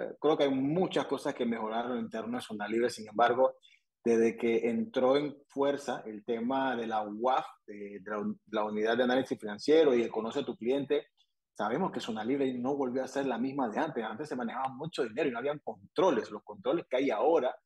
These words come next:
eh, donde ya cualquiera no puede llegar y que con cien mil dólares a comprar cualquier cosa, ¿no? Tienen que llegar y, y le, le preguntan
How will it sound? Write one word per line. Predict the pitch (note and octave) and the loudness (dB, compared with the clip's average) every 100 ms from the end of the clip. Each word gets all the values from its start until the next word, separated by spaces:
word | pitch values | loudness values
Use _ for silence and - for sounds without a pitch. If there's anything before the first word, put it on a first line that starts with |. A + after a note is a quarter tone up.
| _ _ _ _ | _ _ _ _
eh, | A2+ A2+ A2+ | 0 0 0
donde | G#2+ A2 A2 | -2 -4 -4
ya | A2 B2 C#3 D3+ | 0 4 4 4
cualquiera | C#3+ - C#3 E3 | 0 0 0 0
no | D#3+ | -2
puede | D#3 F3 | 2 2
llegar | C#3+ C#3 D#3 | 2 2 0
y | E3 | -2
que | - B2+ A2+ G#2 - | -2 -4 -6 -10 -8
con | B2 A#2+ | -8 -6
cien | B2+ B2 | -4 -2
mil | C#3 | 2
dólares | D3 D#3 C#3+ | 4 4 4
a | |
comprar | B2 G#2 B2+ C3 C#3 A2+ | 0 -2 2 2 2 -4
cualquier | A#2 G#2 B2 - | -10 -8 -12 0
cosa, | G3+ C#3 G2+ | 2 2 -4
¿no? | G2+ C#3+ G3 | -14 -14 -16
Tienen | - - A2+ | -14 -4 2
que | C3+ A2+ | 4 4
llegar | G2+ A2 C#3 D#3+ E3 E3+ D#3 | 4 6 8 8 6 4 0
y, | |
y | B2 _ - _ _ _ | -8 _ -20 _ _ _
le, | A2+ A2+ - A2+ | -14 -14 -6 -6
le | A2 | -4
preguntan | A2+ A2 C3 C3+ D#3+ D#3+ E3 | -8 -6 -8 2 4 4 2